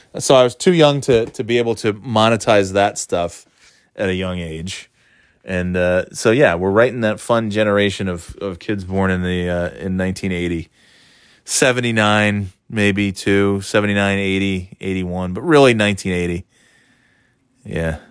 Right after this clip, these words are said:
This, those kids born in seventy-nine had it made.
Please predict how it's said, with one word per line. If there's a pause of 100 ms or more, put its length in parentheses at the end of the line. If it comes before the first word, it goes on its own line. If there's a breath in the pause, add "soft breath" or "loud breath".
(280 soft breath)
This, (380 loud breath)
those
kids
born
in
seventy-nine
had
it
made.